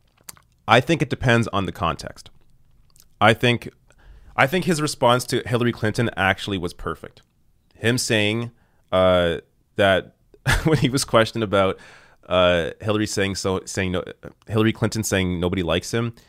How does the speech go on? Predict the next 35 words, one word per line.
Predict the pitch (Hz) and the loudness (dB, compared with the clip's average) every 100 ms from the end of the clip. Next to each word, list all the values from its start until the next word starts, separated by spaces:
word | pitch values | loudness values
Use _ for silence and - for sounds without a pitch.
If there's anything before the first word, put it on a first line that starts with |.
| _ _ | _ _
he | - 95 | -10 -6
said, | - 98 98 | 0 2 4
"Well, | 107 | 6
on | 117 | 6
a | 107 | 6
good | 117 110 | 2 4
day, | 107 | 2
my | 98 | 2
wife | 90 98 - | 2 2 2
likes | 73 65 62 | -4 -6 -12
me." | - - - - - | -16 -20 -20 -16 2
Like, | 113 - - _ _ _ _ _ | 2 2 -4 _ _ _ _ _
<sighs> | - - - - - _ _ _ _ _ _ _ _ - | -14 -14 -14 -20 -20 _ _ _ _ _ _ _ _ 2
that | 131 165 | 4 6
really | 175 180 151 | 4 2 2
shows | - 117 113 110 | 2 2 2 2
you | 123 139 139 _ _ _ _ _ _ - | 0 0 -4 _ _ _ _ _ _ -10
somebody | - 127 117 113 | 2 4 4 2
with | 98 | -2
strength. | - 95 78 - - _ _ | -4 -2 -4 -6 -20 _ _
Like, | 110 104 | 0 2
to | 147 | 2
me, | 143 185 | 2 4
that's | 127 120 151 | 6 4 2
a | |
strong | - - 123 120 | -4 2 2 2
response, | 110 - 95 76 - - - _ - - - - - | -2 -4 -6 -6 -8 -18 -18 _ -20 -20 -20 -20 -14
because | 123 175 135 | -2 0 2
he's | 208 226 | 0 0
just | 233 - | -2 -2
completely | 175 135 170 160 | -4 -2 -4 -4
pushing | - 151 151 | -4 -6 -4
aside | 135 - 135 120 | -4 4 4 4
Hillary | 120 117 113 | 2 0 0
Clinton, | 117 113 92 87 | -2 -2 -2 -6